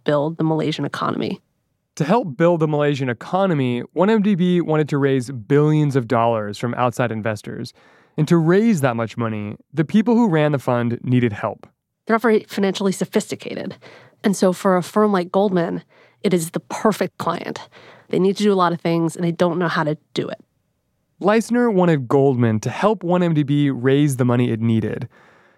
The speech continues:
Speaker 2: So one of the first things he did was offer to help the fund with a bond sale that would raise a big chunk of money, about one point seven five billion dollars.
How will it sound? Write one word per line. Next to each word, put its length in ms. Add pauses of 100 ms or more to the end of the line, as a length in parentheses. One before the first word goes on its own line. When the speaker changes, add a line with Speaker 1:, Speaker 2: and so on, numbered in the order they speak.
Speaker 2:
So 160
one 140
of 60
the 40
first 280
things 160
he 100
did 380
was 160
offer 260
to 80
help 300
the 100
fund 380
with 120
a 60
bond 460
sale 320
that 100
would 100
raise 200
a 80
big 360
chunk 380
of 140
money, 340
about 340
one 240
point 280
seven 340
five 500
billion 360
dollars. 500